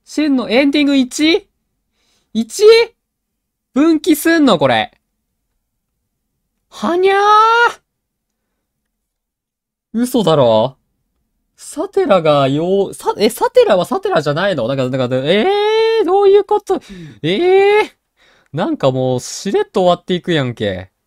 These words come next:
嘘でしょ？でもエンドロールみたいな、スタッフロールみたいな流れ出しているし。えー、どこで分岐すんだ？俺、セーブデータ上書きしちゃってるからわかんねえよ、もう。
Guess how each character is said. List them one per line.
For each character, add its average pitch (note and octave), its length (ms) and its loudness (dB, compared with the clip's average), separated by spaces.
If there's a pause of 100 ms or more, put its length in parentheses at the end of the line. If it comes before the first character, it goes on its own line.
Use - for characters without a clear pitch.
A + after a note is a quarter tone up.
(120)
嘘 - 140 -18
で B3 100 -8
し - 120 -12
ょ？ F2+ 220 -12 (1160)
で B2+ 80 -14
も B2 140 -8
エ D3 60 -6
ン F#3+ 100 -6
ド G3+ 140 0
ロ G3 140 -2
ー - 20 -2
ル C#3 100 -2
み A#2+ 80 -6
た A#2 120 -2
い A2 40 -2
な、 G#2+ 100 -6
ス - 100 -14
タ F3 100 -4
ッ F3 40 -2
フ F3+ 140 -10
ロ F3 120 -2
ー D#3+ 40 0
ル C#3 80 -2
み A#2+ 80 -8
た A#2 80 -6
い A2 60 -4
な G#2+ 60 -6
流 A#2 240 -8
れ D3 100 -6
出 D3 100 -8
し C#3+ 80 -12
て A#2+ 120 -10
い G2+ 60 -12
る G#2 60 -14
し。 F#2 320 -18 (1300)
え F#3+ 220 -10
ー、 F#3 40 -12
ど A3 140 -4
こ A#3+ 120 -4
で A3+ 100 0
分 G3 180 -6
岐 - 80 -12
す - 160 -8
ん G3+ 80 -6
だ？ F#3 160 -4
俺、 E3+ 260 -8
セ A#3 220 -6
ー B3 40 -2
ブ B3 120 -2
デ C4 140 -2
ー - 20 -4
タ A#3 120 -6
上 G#3+ 160 -4
書 A3+ 60 -6
き A#3 120 -14
し - 80 -12
ち - 40 -8
ゃ C4 40 -4
っ B3 60 -6
て - 180 -8
る F#3+ 80 -8
か F#3+ 80 -10
ら F3+ 120 -6
わ F#3 120 -8
か D4+ 140 -16
ん D4+ 120 -10
ね B3 80 -8
え A#3 60 -8
よ、 A3+ 100 -8
も A3 240 -10
う。 A3 60 -18